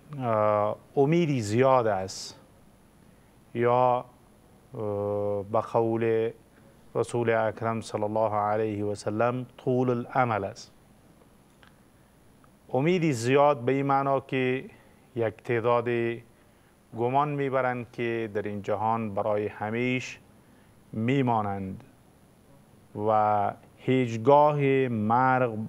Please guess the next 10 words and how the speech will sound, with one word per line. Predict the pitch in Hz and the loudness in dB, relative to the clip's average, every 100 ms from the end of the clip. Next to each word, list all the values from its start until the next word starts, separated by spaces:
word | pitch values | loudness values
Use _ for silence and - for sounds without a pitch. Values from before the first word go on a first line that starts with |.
| - | -6
مرگ | 120 120 123 120 113 | 0 2 4 2 -2
به | 117 | -6
سراغشان | 107 107 107 107 107 - 117 120 123 - - - - - - - - | -4 0 2 2 0 -2 -2 -2 -4 -8 -20 -20 -20 -20 -20 -18 -4
نمی‌آید. | 107 123 135 117 98 92 - - - - - - - - - - - - - - | 0 2 4 4 2 -2 -8 -18 -20 -20 -20 -20 -20 -20 -20 -20 -20 -20 -20 -4
حالا | - 147 160 156 | 2 4 4 2
شما | - 135 135 147 151 - - - - | 0 -2 2 2 2 -2 -10 -20 -4
به | 120 | -2
روز | 131 143 | 0 0
واپسین | 135 123 113 104 107 - 131 131 131 - _ - - - - - _ _ - | 2 2 0 -2 -6 -2 -2 0 -4 -8 _ -20 -20 -20 -20 -20 _ _ -4
باور | 117 117 117 131 127 | 0 2 4 2 0